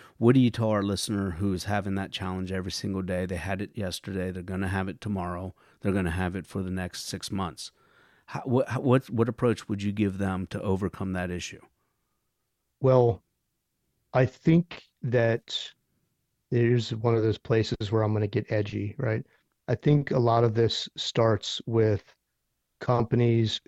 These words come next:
Speaker 2: who want to sign contracts with hospitals at all costs. We live in a world of neuromonitoring where it's a zero-sum game.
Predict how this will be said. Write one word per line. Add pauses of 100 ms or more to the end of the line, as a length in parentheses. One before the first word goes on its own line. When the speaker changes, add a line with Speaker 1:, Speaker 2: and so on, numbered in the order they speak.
Speaker 2:
who (100)
want
to
sign
contracts
with
hospitals
at
all
costs. (500)
We (200)
live
in
a
world
of
neuromonitoring (200)
where
it's (100)
a
zero-sum
game.